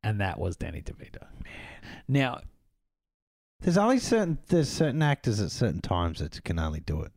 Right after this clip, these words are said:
Speaker 1: Yeah. Yeah, yeah. And Waters talks about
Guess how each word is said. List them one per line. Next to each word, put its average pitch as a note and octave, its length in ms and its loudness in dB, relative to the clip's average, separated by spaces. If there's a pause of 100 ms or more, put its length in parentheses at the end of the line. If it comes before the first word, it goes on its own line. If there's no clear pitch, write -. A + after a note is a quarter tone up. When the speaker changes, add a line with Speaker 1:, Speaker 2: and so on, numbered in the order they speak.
(140)
Speaker 1:
Yeah. D3 340 2 (440)
Yeah, C#3+ 140 2
yeah. D#3 320 4
And D#3 260 2 (220)
Waters D3+ 560 2
talks - 280 2
about B2+ 260 2